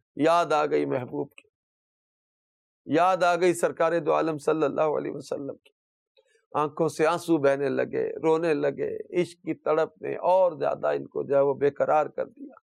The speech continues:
تو جب عشق ایسا ہوتا ہے تو انسان جو ہے وہ بے قراری میں زندگی بسر کرتا ہے۔ حضرت بلال رضی اللہ تعالیٰ عنہ اس واقعے کے بعد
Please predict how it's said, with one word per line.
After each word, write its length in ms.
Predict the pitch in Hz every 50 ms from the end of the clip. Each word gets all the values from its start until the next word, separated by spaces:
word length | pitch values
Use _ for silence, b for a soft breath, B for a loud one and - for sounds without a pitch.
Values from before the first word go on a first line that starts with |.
| _ _ _
تو 100 | - 147
جب 260 | 139 120 131 185 185 170 - _ _ - 247
عشق 280 | 220 - - - _ _ _
ایسا 380 | - 214 214 214 - 254 233 196
ہوتا 400 | 180 160 156 - - 160 147 143
ہے 80 | 143
تو 120 | 139 - 147
انسان 500 | 135 127 123 - - 139 139 131 131 123
جو 100 | 123 123
ہے 80 | 117
وہ 240 | 120 120 - - - - _ _ _ _
بے 140 | 117 135 139
قراری 500 | 139 - 135 127 131 131 139 143 139 135
میں 200 | 120 117 110 110 - - _ _ _ _ _ _ _ _
زندگی 360 | 107 131 127 120 127 104 117 113
بسر 280 | - - - - 113
کرتا 400 | 107 - - 104 - _ - -
ہے۔ 160 | - - _ _ _ _ _ _ _ _ -
حضرت 260 | 120 127 131 127 107 131
بلال 400 | 117 113 120 127 127 127 120 110
رضی 180 | 113 117 127
اللہ 240 | 117 113 117 120 113 - -
تعالیٰ 240 | 117 113 117 117 117
عنہ 120 | 113 113 110 104 98 104 _ _ _ _ _ _ _ _ _ _ _ _ _ _ _ _ _
اس 160 | - - - -
واقعے 360 | 113 123 123 - - 123 113
کے 140 | - 117 117
بعد 280 | 117 120 117 110 110